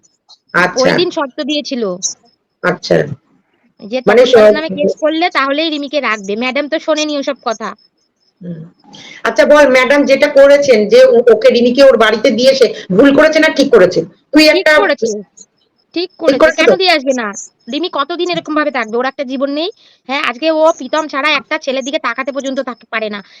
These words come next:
Speaker 2: এত সম্বন্ধ আনা হয়েছে, কোনো ছেলের দিকে তাকাতে পর্যন্ত পারে না। আজকে প্রীতম, প্রীতম করে মরে যাচ্ছে, তাহলে ওর জীবন নেই? ওর অধিকার নেই? ও কতদিন সহ্য করবে ওই মেয়েটার সাথে? ও দেখে দেখে দিন রাত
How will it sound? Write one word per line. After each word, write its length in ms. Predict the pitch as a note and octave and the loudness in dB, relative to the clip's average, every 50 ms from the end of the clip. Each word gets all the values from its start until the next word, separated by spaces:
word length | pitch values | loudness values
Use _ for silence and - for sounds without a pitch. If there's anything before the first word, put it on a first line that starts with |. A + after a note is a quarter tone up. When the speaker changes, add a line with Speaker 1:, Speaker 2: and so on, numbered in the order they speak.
| - - | -14 -12
Speaker 2:
এত 120 | B3+ - | -10 -10
সম্বন্ধ 380 | D4+ - - C4+ C4 C#4+ D4 D4 | -8 -6 -6 -6 -6 -6 -4 -2
আনা 300 | D4+ D4+ D4+ C#4+ C4+ C#4 C#4 | -2 -2 -2 -4 -4 -4 -4
হয়েছে, 200 | D4 C#4+ D4 D#4+ | -4 -4 -6 -6
কোনো 160 | D4+ D4 D4 | -8 -8 -8
ছেলের 260 | - - C4 C4 B3+ | -8 -6 -6 -8 -8
দিকে 160 | A#3 C#4 D4 | -8 -8 -8
তাকাতে 260 | B3 C4 A#3+ C4 A#3+ B3 | -8 -8 -8 -10 -10 -8
পর্যন্ত 260 | B3 C4 C4 B3+ C4+ | -8 -8 -6 -6 -8
পারে 240 | B3 A#3 G#3+ G#3 G3+ | -8 -8 -8 -8 -8
না। 100 | G#3 G3+ - _ - - - - | -12 -14 -16 _ -20 -20 -14 -10
আজকে 120 | B3 C#4 | -10 -8
প্রীতম, 300 | B3+ - C#4 - D4 D4 C#4+ | -8 -8 -6 -6 -6 -6 -6
প্রীতম 240 | C4 C#4+ D4 D4 C#4+ | -6 -6 -6 -6 -6
করে 160 | - D4+ C#4+ D4 | -4 -4 -4 -4
মরে 220 | C#4 C4 C4 C4+ | -4 -4 -4 -4
যাচ্ছে, 200 | B3+ A#3+ - A#3+ | -4 -6 -8 -8
তাহলে 140 | C4 B3+ C#4 | -6 -4 -4
ওর 100 | C#4 A#3+ | -4 -4
জীবন 260 | A3+ C4 B3 C#4 C4+ | -4 -6 -6 -6 -4
নেই? 180 | C#4 D4 E4 A4+ - _ _ _ _ _ _ _ _ _ _ | -6 -6 -8 -10 -12 _ _ _ _ _ _ _ _ _ _
ওর 100 | - C#4+ C#4 | -6 -4 -4
অধিকার 320 | C4+ A#3+ C#4 - D4 C#4+ | -4 -4 -4 -4 -6 -4
নেই? 180 | C#4+ D4+ E4 G#4+ - _ _ _ _ - | -6 -8 -10 -10 -14 _ _ _ _ -12
ও 60 | C#4+ C#4+ | -10 -8
কতদিন 380 | - C#4+ C#4+ E4 D#4+ F#4 F#4 | -6 -6 -6 -4 -2 -2 -2
সহ্য 220 | F4+ - E4 B3+ D#4+ | -2 -4 -6 -6 -4
করবে 180 | D#4 D#4+ C#4+ D4 | -4 -2 -2 0
ওই 80 | D4+ D4 | -2 -2
মেয়েটার 220 | C#4+ C#4+ C#4 C4+ | -4 -6 -8 -8
সাথে? 200 | - D4 A#3 D4 | -8 -6 -6 -6
ও 60 | C#4+ B3+ A3+ G#3 G#3+ - D4+ A3+ - - | -6 -6 -8 -12 -16 -16 -16 -16 -14 -6
দেখে 240 | G#3 B3+ C4 D4 C4+ | -4 -2 -2 -2 -4
দেখে 180 | C4+ C4+ D4+ | -4 -4 -6
দিন 200 | B3+ A#3+ C#4 D4 C#4+ C4 | -4 -4 -4 -4 -2 -2
রাত 140 | C#4 C#4+ | -4 -4